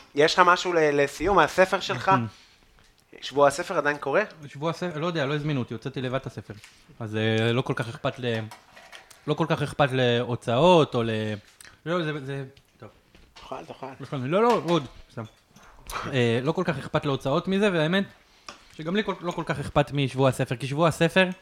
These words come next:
Speaker 2: בסוף נועד להגדיל מכירות, זה אירוע שיווקי לכל דבר.
Speaker 1: ברור.
Speaker 2: זה לא איזה... אם, היא, לנו היה, הייתה הילה סביב הדבר.
Speaker 1: כן.
Speaker 2: לא. אני,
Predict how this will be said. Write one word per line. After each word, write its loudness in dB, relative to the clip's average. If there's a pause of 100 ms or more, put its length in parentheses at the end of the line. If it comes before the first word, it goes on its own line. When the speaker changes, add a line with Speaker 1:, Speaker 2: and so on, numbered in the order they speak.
(560)
Speaker 2:
בסוף -2
נועד 6
להגדיל 6
מכירות, 2
זה -2
אירוע 6
שיווקי 2
לכל 4
דבר. 6 (100)
Speaker 1:
ברור. -8 (200)
Speaker 2:
זה 0
לא 6
איזה... 4 (800)
אם, -8
היא, -4
לנו 4
היה, 8
הייתה 6
הילה 8
סביב 0
הדבר. 0 (320)
Speaker 1:
כן. -6
Speaker 2:
לא. 10 (840)
אני, -2